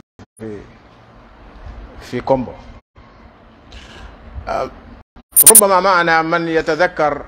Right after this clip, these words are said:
هذا المسجد يوم جئنا ولم تكن صورتها، صورته هكذا. وأنا سكنت هنا جديد، وجئنا وتكلمنا مع المسؤولين هنا في المسجد لكي نقيم درسًا، وليس شهريًا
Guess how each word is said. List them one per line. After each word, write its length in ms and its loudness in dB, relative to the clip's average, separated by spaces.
هذا 460 0
المسجد 420 -8
يوم 360 -2
جئنا 420 0
ولم 400 0
تكن 400 -4
صورتها، 840 -2
صورته 580 -6
هكذا. 380 -4
وأنا 180 -2
سكنت 300 -2
هنا 140 0
جديد، 340 -2
وجئنا 440 -2
وتكلمنا 720 -2
مع 180 -2
المسؤولين 560 -6
هنا 320 -6
في 220 -12
المسجد 420 -6
لكي 220 0
نقيم 360 -2
درسًا، 340 -6
وليس 420 2
شهريًا 580 -2